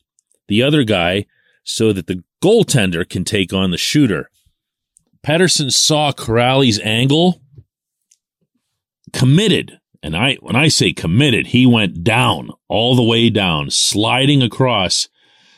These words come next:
to leave Kuraly no choice but to either attempt to pass it or shoot it through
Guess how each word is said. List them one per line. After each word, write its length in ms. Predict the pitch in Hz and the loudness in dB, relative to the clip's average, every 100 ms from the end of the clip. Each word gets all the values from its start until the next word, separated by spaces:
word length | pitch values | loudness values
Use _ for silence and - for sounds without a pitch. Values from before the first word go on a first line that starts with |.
| _ _ | _ _
to 120 | - | -2
leave 380 | 113 113 139 139 | 0 2 2 0
Kuraly 580 | - 123 127 127 123 107 | -2 0 0 0 0 2
no 480 | 101 110 135 165 165 | 2 2 4 4 2
choice 760 | - - - 202 113 92 - - _ _ - | 0 -4 2 2 2 2 -2 -6 _ _ -6
but 120 | 98 | -6
to 160 | - 123 | -2 2
either 300 | 147 156 139 | 2 4 2
attempt 400 | 107 127 123 - | 0 -2 -2 -4
to 100 | - | -8
pass 440 | - 127 143 - | -6 -2 0 0
it 140 | 165 - | -2 -2
or 160 | 101 | -4
shoot 400 | 92 - 214 180 | -2 -2 0 2
it 180 | 104 98 - _ _ _ _ _ - | 2 -2 -10 _ _ _ _ _ -10
through 840 | 185 208 247 233 139 98 113 156 | -4 0 4 4 4 6 6 4